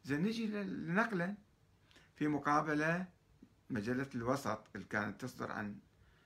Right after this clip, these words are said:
جريدة الحياة في ذيك الأيام،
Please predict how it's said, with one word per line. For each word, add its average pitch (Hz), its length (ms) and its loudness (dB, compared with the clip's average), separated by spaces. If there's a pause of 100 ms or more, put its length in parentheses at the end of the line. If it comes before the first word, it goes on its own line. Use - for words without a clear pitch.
(120)
جريدة 131 340 -2
الحياة 104 460 -2 (1000)
في 107 60 -6
ذيك 139 320 0
الأيام، 98 560 0